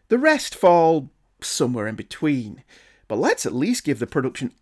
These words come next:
all the credit in the world for at least trying this out. The cast is rounded out by two delightful co-stars, Yvette Monreal as Yolanda Montez,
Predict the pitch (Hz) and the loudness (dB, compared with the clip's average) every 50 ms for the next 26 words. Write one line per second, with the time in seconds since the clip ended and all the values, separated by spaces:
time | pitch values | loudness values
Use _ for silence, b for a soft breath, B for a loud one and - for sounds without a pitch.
0 | _ _ - 196 196 196 190 175 151 123 120 - - - - - 262 151 - - | _ _ -2 -2 0 0 -2 -2 -4 -6 -8 -10 -8 -6 -6 -4 -4 -6 -8 -8
1 | 117 113 110 110 131 156 202 202 - - - - - 123 202 233 - - _ - | -8 -8 -8 -4 -2 0 0 0 0 -2 -4 -8 -10 -8 -10 -10 -10 -12 _ -12
2 | - - - 123 143 214 247 165 113 107 107 107 101 - 127 196 254 - - - | -10 -8 -6 -4 -2 0 0 0 0 -2 -4 -6 -6 -4 -4 -4 -4 -6 -10 -14
3 | - _ - - _ _ _ _ _ _ _ _ _ _ _ _ _ _ B B | -20 _ -20 -20 _ _ _ _ _ _ _ _ _ _ _ _ _ _ B B
4 | B B - - - - 285 - - - 196 139 135 147 139 135 127 127 120 113 | B B -4 2 4 4 4 4 2 -4 -6 -4 -2 0 0 -2 -2 -2 -4 -4
5 | 104 - 131 123 - - - 131 117 135 117 101 98 - - - 98 - - 143 | -4 -4 -6 -10 -10 -10 -10 -8 -8 -6 -6 -8 -8 -10 -10 -12 -12 -10 -8 -6
6 | 139 139 143 - - - - - - - - 131 139 143 123 - - 135 131 117 | -6 -6 -8 -10 -12 -12 -12 -14 -14 -10 -8 -6 -4 -4 -4 -4 -4 -4 -4 -4
7 | 120 110 117 113 107 110 131 170 202 143 107 110 110 110 110 110 107 110 101 101 | -4 -4 -4 -4 -2 -2 -4 -4 -6 -6 -6 -6 -6 -6 -6 -6 -6 -8 -8 -8
8 | 98 - - - 139 127 147 202 - | -10 -8 -2 2 2 2 2 2 -4